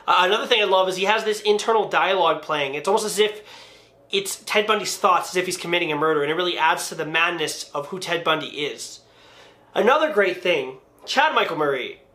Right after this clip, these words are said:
he truly transforms. It, it's really a role that he dominates. You forget that you're watching Chad Michael Murray, down to his southern drawl,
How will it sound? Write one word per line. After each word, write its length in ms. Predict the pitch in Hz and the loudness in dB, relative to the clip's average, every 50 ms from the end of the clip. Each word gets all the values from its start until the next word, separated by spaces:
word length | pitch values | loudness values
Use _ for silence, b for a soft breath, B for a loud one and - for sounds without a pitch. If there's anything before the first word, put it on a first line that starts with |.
| _ - | _ -10
he 180 | - - 262 | -6 -4 -4
truly 300 | 240 - - 220 196 180 | -2 0 2 2 2 2
transforms. 760 | 175 - 151 131 - - - 139 127 120 123 127 - - - - _ _ _ _ _ _ _ _ _ _ _ _ | 0 -2 -4 -4 -6 -6 -8 -6 -6 -6 -6 -8 -12 -16 -18 -20 _ _ _ _ _ _ _ _ _ _ _ _
It, 220 | - - 214 - | -10 -8 -6 -2
it's 180 | 233 226 220 220 | -2 -2 -2 0
really 360 | 233 262 254 240 214 185 175 | 0 0 2 2 0 -2 -4
a 120 | 170 175 170 | -2 -2 0
role 200 | 175 190 202 190 | 2 4 2 2
that 100 | 170 156 | 2 -2
he 80 | 156 | -4
dominates. 720 | 147 175 156 165 190 185 156 139 131 - - - - - - - - | 0 0 2 2 2 0 0 -2 -4 -6 -8 -12 -12 -12 -16 -20 -14
You 100 | - 196 | -10 -8
forget 400 | 226 - - 196 - 196 196 202 | -6 -4 -4 0 2 2 0 0
that 80 | - 180 | 0 -2
you're 80 | 165 170 | 0 2
watching 240 | 165 156 - - | 2 2 0 -2
Chad 180 | - - 165 156 | -4 -2 -2 0
Michael 220 | 156 147 143 151 | 0 -2 -2 -2
Murray, 180 | 143 139 123 131 | -4 -4 -4 -2
down 200 | 135 180 190 220 | 0 0 0 0
to 80 | 214 214 | 0 -2
his 120 | 190 - | -4 -2
southern 360 | - - 208 202 175 156 151 | 0 0 0 0 0 -2 -4
drawl, 560 | 147 160 170 185 185 185 180 185 185 - B | -2 2 4 4 6 6 4 2 0 -4 B